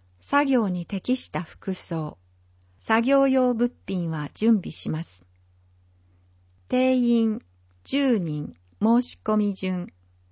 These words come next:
費用、百円。保険代。申し込み問い合わせ。十一月八日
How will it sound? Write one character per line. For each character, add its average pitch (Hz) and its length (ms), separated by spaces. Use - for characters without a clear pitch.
費 269 180
用、 185 340
百 220 420
円。 220 300
保 208 180
険 214 340
代。 180 320
申 269 240
し - 200
込 233 140
み 233 260
問 220 240
い 226 60
合 208 80
わ 202 160
せ。 185 300
十 262 240
一 277 300
月 254 320
八 226 260
日 208 300